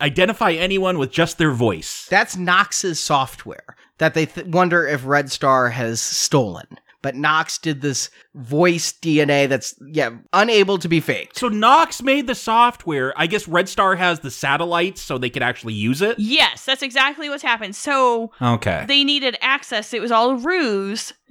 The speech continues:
Speaker 3: to get the angels so they could get access to Red Star.
Speaker 1: Oh, I know, because once they say voice D N A, I'm like, "Oh, okay, they want that to find Charlie."
Speaker 3: Yeah.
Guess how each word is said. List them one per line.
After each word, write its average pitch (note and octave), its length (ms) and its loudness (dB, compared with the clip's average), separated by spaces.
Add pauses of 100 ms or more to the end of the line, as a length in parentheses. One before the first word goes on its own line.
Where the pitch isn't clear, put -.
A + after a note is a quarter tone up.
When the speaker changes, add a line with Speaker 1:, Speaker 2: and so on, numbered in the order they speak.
Speaker 3:
to C4 80 -4
get A#3+ 140 0
the - 120 -2
angels B3 420 0
so A3 100 -4
they G#3+ 80 0
could G#3+ 160 -10
get G#3 180 -8
access B3 560 -4
to G#3+ 120 -10
Red A3 260 -2
Star. - 600 -4
Speaker 1:
Oh, C4+ 140 4
I B3+ 140 6
know, C#4 200 4
because F#3+ 300 0
once G3 300 0
they G#3 100 2
say F#3+ 240 4
voice D#3+ 380 0
D D#3+ 140 0
N E3 80 -2
A, E3 120 2
I'm B2+ 80 2
like, A2+ 180 -2
"Oh, B2+ 240 0
okay, B2 220 -4
they A2+ 140 -2
want B2+ 180 0
that A#2+ 140 -4
to G#2+ 60 -10
find G#2+ 200 -4
Charlie." F2+ 480 0
Speaker 3:
Yeah. F3+ 300 -2